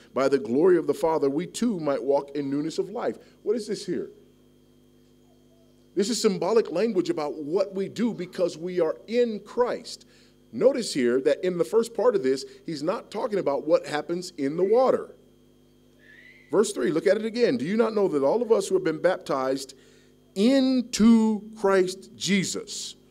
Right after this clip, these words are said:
were baptized into his death?"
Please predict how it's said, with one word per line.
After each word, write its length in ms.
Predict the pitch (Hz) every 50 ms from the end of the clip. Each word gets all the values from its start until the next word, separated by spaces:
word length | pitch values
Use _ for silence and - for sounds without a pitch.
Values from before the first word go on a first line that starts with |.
| _ _ _ _ _ _ -
were 140 | 127 160 156
baptized 800 | 160 156 151 139 - - - 151 135 131 131 127 127 - - - - _ _ _
into 960 | - 233 269 277 277 269 269 269 262 247 - - - 220 220 220 214 208 208 - - - -
his 380 | 185 196 196 196 190 160 -
death?" 600 | - - - - - 151 143 - - - - -